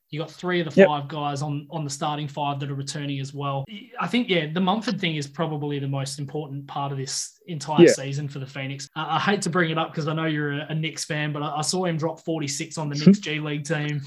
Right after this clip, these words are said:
Speaker 2: Yeah,
Speaker 1: The,
Speaker 2: that
Speaker 1: the,
Speaker 2: doesn't
Speaker 1: the,
Speaker 2: surprise me.
Speaker 1: the guy, <laughs> the, the, the guy can, yeah, he can seriously score.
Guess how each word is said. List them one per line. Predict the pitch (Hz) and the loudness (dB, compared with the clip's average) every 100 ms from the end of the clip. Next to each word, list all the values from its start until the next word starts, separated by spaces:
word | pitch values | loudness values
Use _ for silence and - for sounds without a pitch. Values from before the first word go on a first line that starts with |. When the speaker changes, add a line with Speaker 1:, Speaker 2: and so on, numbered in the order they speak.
| - | -4
Speaker 2:
Yeah, | |
Speaker 1:
The, | 143 131 - - - | -4 -4 -10 -14 4
Speaker 2:
that | |
Speaker 1:
the, | 127 120 123 123 | 10 12 12 12
Speaker 2:
doesn't | 117 | 8
Speaker 1:
the, | 113 | 6
Speaker 2:
surprise | 117 113 110 110 | 6 8 8 6
me. | 117 - | 0 -2
Speaker 1:
the | 180 196 | -2 0
guy, | 165 202 - - - - - - | 4 4 4 -4 -16 -20 -4 4
<laughs> | |
the, | 233 - - 180 - - - 294 - 254 247 202 190 - 202 - 185 269 208 214 180 - | 4 4 0 0 -4 -4 -2 0 0 0 0 4 4 8 8 8 4 4 6 8 6 4
the, | 240 | 4
the | 202 | 4
guy | 196 226 202 | 6 4 4
can, | 208 185 196 | 2 0 2
yeah, | 170 143 | 2 2
he | 170 | 2
can | 226 | 0
seriously | 202 240 240 185 160 | 0 0 0 0 -2
score. | - - 170 139 | -2 2 2 0